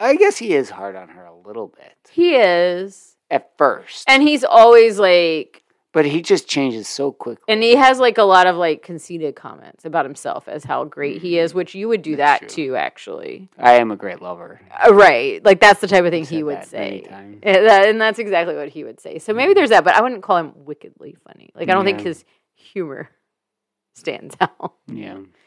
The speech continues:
Speaker 2: But he's compassionate, thoughtful,
Speaker 1: Mm-hmm.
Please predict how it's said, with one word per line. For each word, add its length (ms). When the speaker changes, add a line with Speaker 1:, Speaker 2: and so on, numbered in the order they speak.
Speaker 2:
But 120
he's 300
compassionate, 920
thoughtful, 800
Speaker 1:
Mm-hmm. 260